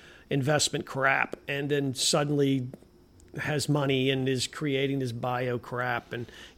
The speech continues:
I don't even think he's forty years old yet. I don't know if he believes this crap. I have my suspicions, but who knows? Obviously, he's never gonna win. So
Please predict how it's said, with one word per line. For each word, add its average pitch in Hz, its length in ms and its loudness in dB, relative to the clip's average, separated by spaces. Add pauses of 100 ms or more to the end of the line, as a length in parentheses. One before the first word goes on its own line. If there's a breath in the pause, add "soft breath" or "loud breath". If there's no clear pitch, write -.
I 208 60 0
don't 240 160 2
even 190 60 6
think 175 160 4
he's 139 140 -4
forty 151 300 2
years 120 200 -2
old 123 300 0
yet. 95 300 -4 (340 loud breath)
I 214 140 8
don't 220 140 8
know 170 100 10
if 147 80 6
he 160 80 8
believes 139 360 4
this 131 140 2
crap. 143 420 -2
I 147 200 2 (520)
have 139 260 0
my 131 180 0
suspicions, 143 800 2
but 135 400 0
who 226 100 8
knows? - 440 -6 (280)
Obviously, 220 440 6
he's 139 80 4
never 160 200 4
gonna 117 200 -2
win. - 260 -8 (120)
So 143 380 -2